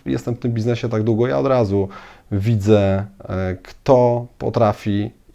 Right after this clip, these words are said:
co potrafi, e, i czy jest w stanie to pokazać na tym najwyższym poziomie”. Myślę, że tutaj akurat Núñez, e, zdecydowanie to potrafi pokazać. Pokazywał to w europejskich pucharach, pokazywał to przeciwko Lechowi, pokazywał to w Lidze Mistrzów, pokazał to,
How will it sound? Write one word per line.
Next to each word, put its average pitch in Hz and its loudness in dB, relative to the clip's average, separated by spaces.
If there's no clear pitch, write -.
co 120 -2
potrafi, 104 -2
e, 98 -4
i 131 -2
czy 131 2
jest 117 2
w - -20
stanie 107 -2
to 107 -6
pokazać 98 -4
na 98 -6
tym 98 -6
najwyższym 95 -4
poziomie”. 98 -4
Myślę, 92 -6
że 87 -6
tutaj 92 -6
akurat - -4
Núñez, 95 -4
e, 90 -6
zdecydowanie 95 0
to 92 -2
potrafi 90 -6
pokazać. 98 -4
Pokazywał 107 -2
to 101 -4
w 90 -2
europejskich 98 -4
pucharach, 107 -4
pokazywał 92 -2
to 90 -4
przeciwko - -8
Lechowi, 98 -2
pokazywał 92 -4
to 90 -4
w 87 -8
Lidze 92 -4
Mistrzów, 110 -4
pokazał 90 -4
to, 90 -4